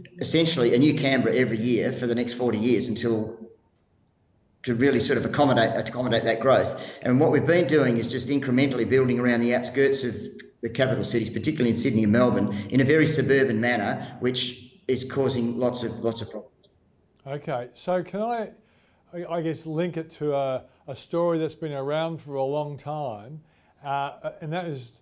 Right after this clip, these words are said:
Speaker 2: if we have a very fast train, places like Goulburn outside of Sydney could become a, a new urban centre. Do we need that kind of infrastructure change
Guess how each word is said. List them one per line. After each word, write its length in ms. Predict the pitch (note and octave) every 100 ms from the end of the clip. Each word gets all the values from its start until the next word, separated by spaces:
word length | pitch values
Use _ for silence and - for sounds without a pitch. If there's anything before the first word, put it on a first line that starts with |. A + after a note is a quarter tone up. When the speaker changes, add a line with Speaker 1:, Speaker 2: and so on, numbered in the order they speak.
| _ _ _
Speaker 2:
if 140 | E3 C3+
we 100 | D#3
have 360 | D3+ C#3+ C#3 -
a 280 | C3+ C3+ C3 -
very 240 | D3+ G3 F3
fast 440 | D#3+ D3 C3+ -
train, 540 | D#3 D3 C3 C#3 F3 - _ _ _ _ _ -
places 440 | E3 E3 - C3+
like 320 | C#3+ C3 C#3
Goulburn 460 | C3+ D3 D#3+ C#3 C#3
outside 500 | C#3+ C#3 - D3 C3
of 80 | B2
Sydney 380 | F3 D#3 C3+
could 240 | B2 - D#3
become 480 | C#3+ D3 D3 C#3 B2+ _ _ -
a, 140 | C#3+ D3 D3
a 100 | D3
new 640 | C#3+ D3 D3+ D3+ C#3+ C3+ - _ _ _ D#3+
urban 640 | D#3 C#3+ C3+ C#3 C3 C3 -
centre. 560 | - F#3 F3+ C3 G#2+ - _ _ _ _
Do 100 | G3
we 100 | G3
need 400 | F#3 F#3+ A3 A3+ G3
that 200 | F#3+ -
kind 300 | E3 E3+ D#3+
of 120 | C#3+
infrastructure 800 | D#3+ D#3+ C#3 - D#3+ D3+ - C3
change 640 | - C#3+ C#3+ D3 C#3+